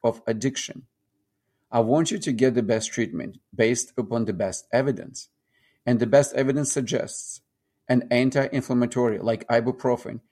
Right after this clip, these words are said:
has the best chance of working. A short course of those medication has less side effects than opioids. You should also try to stay somewhat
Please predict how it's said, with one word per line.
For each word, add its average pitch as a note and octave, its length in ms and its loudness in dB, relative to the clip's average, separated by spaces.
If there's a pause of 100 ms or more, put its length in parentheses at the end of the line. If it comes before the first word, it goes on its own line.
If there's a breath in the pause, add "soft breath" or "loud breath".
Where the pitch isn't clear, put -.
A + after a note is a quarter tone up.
has A#2 180 0
the A2+ 100 0
best A#2 300 2
chance G#2+ 360 -6
of B2+ 220 -6
working. C#3+ 420 -2 (800)
A C#3+ 80 6
short F3 380 2
course B2 260 2
of G#2 160 0
those A2 200 -2
medication G#2 560 -4
has A2 200 2
less C3 220 2
side D3 280 4
effects - 360 -4
than A#2+ 140 -2
opioids. - 720 -6 (540 soft breath)
You C3 120 4
should D#3 260 0
also B2+ 380 2
try A#2+ 320 4
to C#3 120 -4
stay D3 220 -4
somewhat A2+ 400 -2